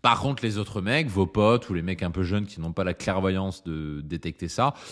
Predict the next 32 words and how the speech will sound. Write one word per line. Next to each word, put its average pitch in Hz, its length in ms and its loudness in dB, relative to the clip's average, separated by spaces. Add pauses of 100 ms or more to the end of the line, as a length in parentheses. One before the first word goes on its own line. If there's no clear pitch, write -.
(260)
euh, 76 240 -4
bah, 85 100 -2
ils 90 60 -2
vont 87 120 -2
pas 101 120 2
forcément 82 400 -6
le 78 80 -8
voir 120 340 -6
et, 107 220 2
euh, 80 220 2
bah, 73 180 -4
pour 76 320 -6
eux, 101 180 0
peut-être 85 320 -4
ça 90 120 -4
marchera. 87 320 -4 (340)
Mais 139 400 2 (220)
si - 180 -2
vous 131 200 4
utilisez 117 280 2
Instagram 110 640 4 (340)
dans 104 200 2
une 104 200 2
optique 101 360 2
de 95 80 4
rencontre, 95 680 0 (1160)
rencontre 87 400 0
amoureuse, 92 680 6
pour 73 100 -10
rencontrer 80 320 -10
des 80 140 -4
femmes, 110 400 -2